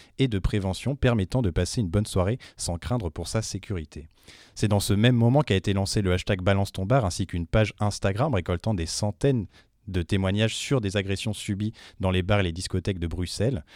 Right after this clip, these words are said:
Depuis, le mouvement s'est répandu dans de multiples villes d'Europe, notamment en France. D'autres pages Instagram ont été créées dans les villes de Paris, Nantes, Montpellier,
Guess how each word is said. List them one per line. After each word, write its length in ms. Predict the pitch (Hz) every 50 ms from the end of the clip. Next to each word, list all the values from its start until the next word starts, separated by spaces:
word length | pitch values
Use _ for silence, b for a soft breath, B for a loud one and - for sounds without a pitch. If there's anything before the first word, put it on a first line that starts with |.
| B B B
Depuis, 280 | 98 98 95 - - 123
le 100 | 117 92
mouvement 320 | 87 95 92 101 107 110
s'est 180 | - - 90 82
répandu 520 | - 101 104 - - 104 101 98 139 143
dans 100 | 98 87
de 100 | 80 82
multiples 460 | 82 90 95 92 - - 107 - 92
villes 240 | 87 87 95 87 82
d'Europe, 320 | 85 90 90 104 135 151
notamment 460 | 117 90 85 - 87 87 92 92 82 80
en 20 |
France. 480 | - - - 95 92 123 139 - - 85 78 B B B B B B
D'autres 180 | 95 98 98 -
pages 220 | - 104 95 - -
Instagram 540 | 113 107 101 - 107 101 98 101 107 113 98
ont 60 | 90
été 220 | 90 87 - 90
créées 260 | 82 - - 110 107 107
dans 120 | 95 90
les 120 | 85 87
villes 160 | 85 92 87 80
de 100 | 80 76
Paris, 460 | - - 95 90 87 98 107 135 139
Nantes, 340 | 110 92 95 110 117 - -
Montpellier, 560 | 92 87 82 - 92 90 92 101 117 127